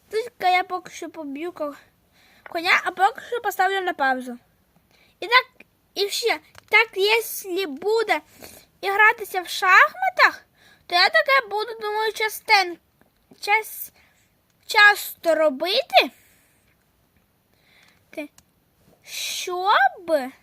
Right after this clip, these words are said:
не тратилось дуже багато часу, якщо в мене там, наприклад, сім хвилин. І все так, що я буду наблюдати.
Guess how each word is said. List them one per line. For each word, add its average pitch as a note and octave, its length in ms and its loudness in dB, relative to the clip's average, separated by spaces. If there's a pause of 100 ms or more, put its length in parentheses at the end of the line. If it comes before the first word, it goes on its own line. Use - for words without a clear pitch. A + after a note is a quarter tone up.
(1300)
не E4+ 120 -12
тратилось G#4+ 500 4
дуже G#4 360 0
багато G#4+ 340 2
часу, A4 320 0
якщо D5+ 260 4
в F#4+ 80 -8
мене F#4+ 220 -4
там, G4+ 180 -6
наприклад, G4 500 -6
сім - 240 -6
хвилин. D#4+ 560 0 (320)
І G4 100 -4
все A4 140 -2
так, F#4+ 220 2
що B4 80 -4
я A4 80 2
буду F4+ 240 -6
наблюдати. D4+ 760 -6